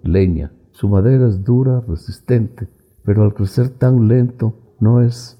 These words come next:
uno de los árboles más utilizados en la industria. El castaño es un árbol ibérico muy largo, puede llegar a alcanzar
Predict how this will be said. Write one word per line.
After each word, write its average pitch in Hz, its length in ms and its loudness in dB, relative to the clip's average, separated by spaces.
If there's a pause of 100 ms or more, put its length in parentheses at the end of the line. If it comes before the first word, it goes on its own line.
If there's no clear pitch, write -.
(100)
uno 107 240 2
de 95 80 0
los 90 200 0
árboles 92 440 0
más 90 280 0
utilizados 85 720 -4
en 80 80 -4
la 82 80 -4
industria. 69 500 -10 (1600)
El 110 160 -2
castaño 107 680 -2 (340)
es 170 180 0
un 151 140 0
árbol 131 400 0
ibérico 101 600 0 (520)
muy 123 200 0
largo, 104 420 0
puede 104 360 0
llegar 101 300 0
a 104 60 2
alcanzar 95 600 -4